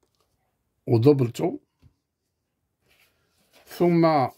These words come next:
نقل-، نقلته كذلك على ورقة بلاستيكية باش نستعمله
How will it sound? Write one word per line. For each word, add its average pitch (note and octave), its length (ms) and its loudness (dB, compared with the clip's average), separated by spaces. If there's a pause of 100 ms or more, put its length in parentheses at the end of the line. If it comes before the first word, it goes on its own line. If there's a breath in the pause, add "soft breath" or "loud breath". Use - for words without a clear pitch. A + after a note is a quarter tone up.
(420)
نقل-، E3 520 -8
نقلته D#3+ 460 -6
كذلك B2+ 640 -4
على D3+ 460 -2 (2250)
ورقة D3 420 0
بلاستيكية C#3+ 840 -4 (1800)
باش D3 380 0 (120)
نستعمله C3+ 720 0